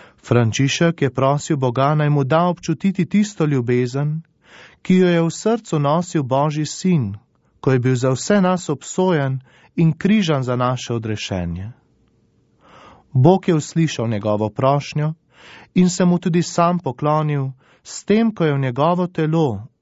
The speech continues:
vtisnil pečat svojega sina, petero Kristusovih ran. S tem dejanjem je Bog pokazal, da je človek v resnici nosilec Božje podobe,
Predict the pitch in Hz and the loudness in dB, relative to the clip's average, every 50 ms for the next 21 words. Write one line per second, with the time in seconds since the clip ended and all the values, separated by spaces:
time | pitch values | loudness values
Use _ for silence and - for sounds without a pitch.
0 | _ - 120 117 - - 185 202 196 - - 165 147 131 135 123 120 - - 151 | _ -8 -8 -6 -2 0 0 0 0 0 -2 -2 -2 0 -2 -2 -2 0 2 2
1 | 156 160 156 - - - - 127 131 143 147 143 139 135 127 120 - - - 139 | 2 2 0 -4 -8 -8 -4 0 0 0 0 0 -2 -4 -4 -6 -6 -6 -4 -2
2 | 123 113 95 90 101 - _ _ _ _ _ _ _ _ _ _ _ _ _ - | -2 -2 -2 -6 -8 -12 _ _ _ _ _ _ _ _ _ _ _ _ _ -4
3 | 104 104 - - 143 147 160 170 160 165 160 160 156 - - - _ - 135 143 | -2 -2 2 2 4 4 4 2 2 0 -2 -4 -4 -8 -12 -18 _ -4 -2 -2
4 | 147 143 - - 139 131 - - 131 127 131 - - 123 117 107 90 82 87 92 | -2 -2 -4 -6 -8 -6 -6 -4 -4 -4 -4 -4 -4 -2 -2 0 0 -2 -6 -10
5 | - _ _ _ _ _ _ _ _ _ _ _ _ _ _ _ _ _ _ - | -16 _ _ _ _ _ _ _ _ _ _ _ _ _ _ _ _ _ _ -20
6 | - - - - _ _ _ - - - - - 180 202 202 175 170 151 135 127 | -20 -20 -20 -20 _ _ _ -14 -14 -4 0 2 4 4 4 4 2 2 2 2
7 | 127 131 131 139 143 147 147 151 156 156 156 - _ _ _ _ _ _ _ - | 0 0 0 -2 -4 -4 -4 -4 -4 -4 -6 -10 _ _ _ _ _ _ _ -4
8 | 139 143 151 143 165 202 208 - - 170 151 - 165 165 170 185 175 175 165 147 | -2 0 0 2 2 0 -2 -2 -2 -4 -2 0 0 0 0 0 0 -2 -2 -2
9 | 151 139 127 - - - 156 165 175 180 175 175 - 170 156 156 143 - - 185 | -2 -2 -4 -4 -4 -2 0 0 2 0 -2 -2 -2 -2 0 0 -2 0 0 0
10 | 208 226 214 - 202 170 151 143 - - - 196 185 180 156 131 117 120 120 139 | 2 0 0 0 -2 0 0 -2 -2 -2 -2 0 2 2 0 -2 -2 -2 0 0
11 | 139 143 139 131 147 135 - 143 139 127 135 123 110 95 95 90 104 | 0 0 0 -2 -4 -4 -2 -4 -2 0 0 -2 -2 -2 -6 -8 -10